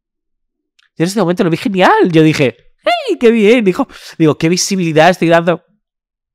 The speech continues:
Para nada, horrible. ¿Qué hice? Pedí, o sea, le dije a, a la marca, "Voy a borrar el post,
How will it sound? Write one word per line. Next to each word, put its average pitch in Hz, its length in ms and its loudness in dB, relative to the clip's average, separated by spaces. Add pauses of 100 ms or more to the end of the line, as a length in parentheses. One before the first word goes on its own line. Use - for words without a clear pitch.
(640)
Para 110 200 0
nada, 104 560 -4
horrible. 110 760 0 (480)
¿Qué 123 140 0
hice? 123 320 -2
Pedí, 104 320 -4
o - 80 -6
sea, 104 220 -2
le 107 120 -4
dije 104 240 -6
a, 101 120 -2
a 110 160 -4
la 104 100 0
marca, 101 420 -6 (760)
"Voy 110 160 -4
a 101 60 0
borrar 110 280 0
el 107 100 -2
post, - 380 -4